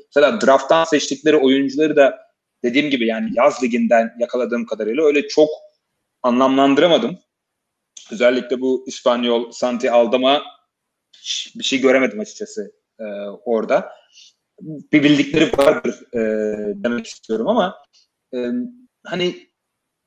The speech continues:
biraz daha iyi hamleler yapabilirlerdi, e,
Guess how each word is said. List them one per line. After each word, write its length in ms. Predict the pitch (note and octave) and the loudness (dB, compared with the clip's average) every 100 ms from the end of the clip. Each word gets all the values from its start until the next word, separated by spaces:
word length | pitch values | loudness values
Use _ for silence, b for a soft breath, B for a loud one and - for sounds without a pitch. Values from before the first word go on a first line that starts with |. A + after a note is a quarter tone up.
| _ - | _ -4
biraz 320 | B3+ A#3+ D#3+ | 0 2 2
daha 360 | F3 G3 A3 - - _ _ _ _ _ _ _ - | 2 6 6 4 0 _ _ _ _ _ _ _ 0
iyi 180 | E3+ | 2
hamleler 400 | E3 D3 C#3+ G3 | 4 2 4 4
yapabilirlerdi, 880 | C#3 C#3 C#3 D#3 D3 B2 A2+ B2 - | 4 0 -2 -2 2 0 0 -6 -6
e, 100 | - | -10